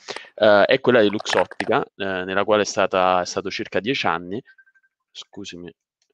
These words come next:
ehm, azienda nella quale è stato circa dieci anni e che sotto la sua gestione ha praticamente triplicato sia il fatturato che <laughs> il valore, diciamo, di, di mercato.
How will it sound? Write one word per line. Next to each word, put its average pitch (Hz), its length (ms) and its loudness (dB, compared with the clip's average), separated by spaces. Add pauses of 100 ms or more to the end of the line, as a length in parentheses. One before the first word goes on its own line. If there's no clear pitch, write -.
(180)
ehm, 98 1040 -2 (320)
azienda 113 300 2
nella 107 180 2
quale 107 180 4
è 104 40 2
stato 98 260 -2
circa - 280 -6
dieci 101 260 -2
anni 95 340 -2 (340)
e 135 160 2
che 120 140 2
sotto 123 260 -2
la 110 100 6
sua 104 160 0
gestione 107 520 0
ha 90 40 -2
praticamente 98 540 -2
triplicato 95 720 0
sia 110 240 2
il 101 60 4
fatturato 92 800 0
che 90 420 -6
<laughs> - 580 -12
il 101 180 -6
valore, 101 480 2
diciamo, 90 580 -2
di, 85 680 -12
di 101 100 -4
mercato. 87 640 -2